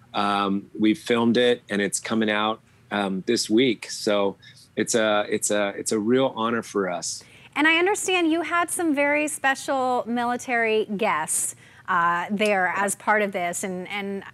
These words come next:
Speaker 2: I imagine that's kind of the first time in a while you've been able to perform in front of people live, uh, even though in a much smaller capacity than you're used to. But tell us who was there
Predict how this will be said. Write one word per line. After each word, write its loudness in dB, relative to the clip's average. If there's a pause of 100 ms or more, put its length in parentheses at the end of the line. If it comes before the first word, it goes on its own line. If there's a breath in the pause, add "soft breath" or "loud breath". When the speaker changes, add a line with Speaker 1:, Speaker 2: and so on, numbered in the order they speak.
(120)
Speaker 2:
I -2
imagine 2
that's -2
kind 0
of 2
the 0
first 0
time 0
in -2
a -2
while 2
you've 0
been -4
able -2
to -4
perform 0
in 0
front 0
of -6
people 2
live, 4 (280 loud breath)
uh, 4
even 2
though 2
in 2
a 2
much 0
smaller 2
capacity 2
than 0
you're 2
used -2
to. 0
But -2 (340 loud breath)
tell 4
us 2
who 6
was 2
there 6